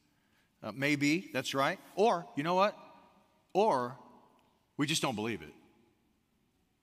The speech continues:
Is it really true? Is that really available?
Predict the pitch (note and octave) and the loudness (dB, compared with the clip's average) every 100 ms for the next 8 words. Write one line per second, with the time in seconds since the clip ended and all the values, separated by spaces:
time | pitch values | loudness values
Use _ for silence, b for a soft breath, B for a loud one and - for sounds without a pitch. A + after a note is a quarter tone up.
0 | _ _ _ _ _ _ _ _ _ _ | _ _ _ _ _ _ _ _ _ _
1 | - C3+ D#3+ E3 D#3 D#3 D#3 D3+ - - | -10 -4 -2 0 0 -2 -4 -6 -18 -20
2 | - _ _ _ _ _ _ _ _ _ | -20 _ _ _ _ _ _ _ _ _
3 | _ - D3 C#3 D3+ D3 C3 C3+ C#3+ C#3+ | _ -2 0 2 4 2 2 0 -2 -6
4 | D3+ | -10